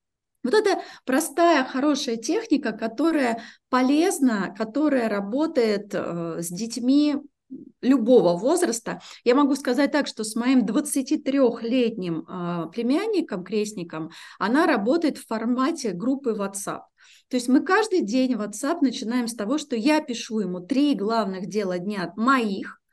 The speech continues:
а он пишет три главных дела дня своих. Мало того, что вы можете корректировать задачи друг друга, вы еще и видите, и понимаете,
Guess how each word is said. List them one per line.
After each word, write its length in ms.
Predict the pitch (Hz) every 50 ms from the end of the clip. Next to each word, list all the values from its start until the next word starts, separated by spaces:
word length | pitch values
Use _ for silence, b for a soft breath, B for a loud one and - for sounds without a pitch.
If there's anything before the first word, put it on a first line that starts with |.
| B B B B B B
а 160 | - - 220
он 160 | 285 392 453 440
пишет 340 | 349 370 370 330 - -
три 220 | - 262 254 294 294
главных 420 | 294 285 269 269 254 226 214 208
дела 280 | 170 190 240 240 262 247
дня 220 | - - 240 240
своих. 480 | 240 - - 220 233 220 208 202 - -
Мало 220 | - 240 311 453 -
того, 200 | 381 359 359 349
что 160 | - - 285
вы 100 | 269 285
можете 440 | 269 277 294 262 269 - - 254 247
корректировать 1000 | 247 - 294 302 302 311 311 311 - - - 294 285 294 247 208 175 170 170 165
задачи 500 | - 190 185 185 196 190 180 180 - 165
друг 260 | 160 - 175 170 175
друга, 460 | 165 180 160 156 156 - - - - B B B B B B B B
вы 180 | 196 214 302 349
еще 720 | 349 330 233 254 254 262 262 - - - 302 320 349 370 359 - -
и 320 | - 247 269 294 285 277 B B B B _ _ _ _ _
видите, 1120 | - - 185 180 175 233 269 311 349 294 247 285 254 - - - 220 190 185 170 160 - - _ _ -
и 340 | 214 226 240 254 254 247 226 190 - - - - _ _ _ _ _ _ _ _ _ _ _ _ _ _ _
понимаете, 920 | - 254 254 254 254 240 240 285 339 359 359 311 - - - 202 175 -